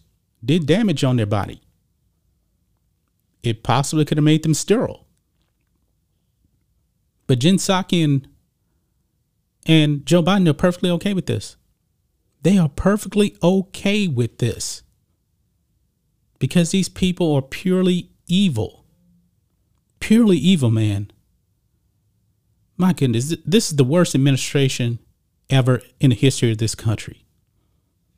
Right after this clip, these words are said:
There's a bunch of activists out there that are really, really running a show over there in the Biden administration.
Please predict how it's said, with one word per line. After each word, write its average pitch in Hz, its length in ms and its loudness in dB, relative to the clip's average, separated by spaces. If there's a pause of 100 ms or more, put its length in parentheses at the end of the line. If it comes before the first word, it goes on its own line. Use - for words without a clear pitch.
(560)
There's 147 180 0
a 127 60 -2
bunch 165 260 -2
of 117 120 0
activists 120 600 -2
out 104 200 -2
there 107 220 -2
that 107 180 -4
are 104 120 -2
really, 180 480 -2
really 151 460 0 (320)
running 139 420 2
a 120 80 2
show 120 640 -2 (1400)
over 165 180 4
there 156 200 2
in 147 100 2
the 139 80 2
Biden 151 260 0
administration. 143 640 -2